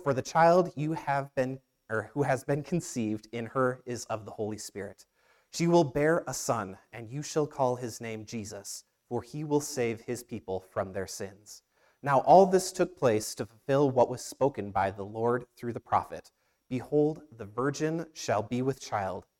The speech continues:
and bear a son, and they shall call his name Emmanuel,'" which means God with us. Father, we ask today that, uh, as we listen to your word,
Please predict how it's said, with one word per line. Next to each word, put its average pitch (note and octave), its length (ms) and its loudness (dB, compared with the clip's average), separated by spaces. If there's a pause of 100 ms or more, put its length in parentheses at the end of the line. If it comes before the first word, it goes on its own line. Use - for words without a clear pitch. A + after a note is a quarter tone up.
and G#2 200 -14
bear A#2+ 280 0
a A#2+ 120 -4
son, F#2+ 440 -8 (440)
and G#2+ 140 -12
they A#2 100 -4
shall A#2 240 -4
call A2+ 280 -2
his G#2+ 260 -8
name G2 420 -10
Emmanuel,'" G#2 800 -10 (300)
which - 200 -12
means F#2+ 400 -16
God G2+ 400 2 (180)
with F#2+ 220 -10 (240)
us. - 400 -16 (540)
Father, C3+ 280 6
we B2+ 200 0
ask C3+ 320 -4
today C3 300 -2
that, A#2 480 -2
uh, G#2+ 160 -8
as A#2 120 -6
we B2+ 80 -2
listen C#3+ 300 0
to - 140 -6
your E3+ 140 2
word, A#2 460 4